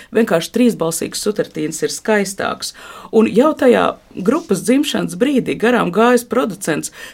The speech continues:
klausās tai skaņā, kā trīs meitenes pirmo reizi,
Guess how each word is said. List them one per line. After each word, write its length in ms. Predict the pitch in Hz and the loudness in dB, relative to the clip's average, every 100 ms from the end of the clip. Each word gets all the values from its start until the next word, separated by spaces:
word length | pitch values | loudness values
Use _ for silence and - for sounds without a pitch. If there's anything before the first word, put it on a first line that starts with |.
| - | 0
klausās 520 | 147 185 - 165 170 | 2 2 0 -2 -2
tai 120 | 151 156 | -2 -2
skaņā, 400 | - 247 220 143 | -2 0 0 0
kā 140 | - - | -2 -4
trīs 300 | - 214 185 214 | -2 -2 -2 -2
meitenes 320 | 233 151 156 | -2 -4 -4
pirmo 280 | 226 202 170 | -4 -2 -4
reizi, 280 | 175 208 208 | -2 -4 -4